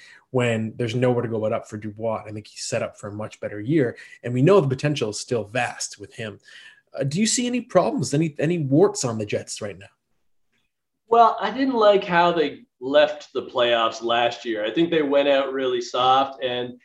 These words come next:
Speaker 2: you know, losing Mark Scheifele early on to suspension obviously did not help, but, eh, there's something there that lingers where you sort of say,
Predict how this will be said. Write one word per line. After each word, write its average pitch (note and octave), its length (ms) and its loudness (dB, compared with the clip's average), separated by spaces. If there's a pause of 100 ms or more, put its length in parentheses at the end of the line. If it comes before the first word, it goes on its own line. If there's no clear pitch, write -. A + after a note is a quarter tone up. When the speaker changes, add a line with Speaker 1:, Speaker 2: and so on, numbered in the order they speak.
(160)
Speaker 2:
you G3 80 6
know, D#3 260 6
losing E3+ 380 6
Mark D3 240 6
Scheifele C#3 520 0
early C3+ 300 -2
on B2+ 220 -2
to A#2 80 -4
suspension A2+ 800 -6
obviously A#2+ 460 -2
did A2+ 200 -4
not A2 240 -4
help, A2+ 380 -2 (320)
but, C3 640 4 (680)
eh, F3 280 -6
there's F#3 260 6
something G#3 300 4
there F#3+ 200 8
that D#3+ 220 -2
lingers F#3+ 600 2
where D3+ 380 4
you D3+ 360 -6
sort D#3+ 240 -2
of D3 60 -2
say, C#3+ 560 0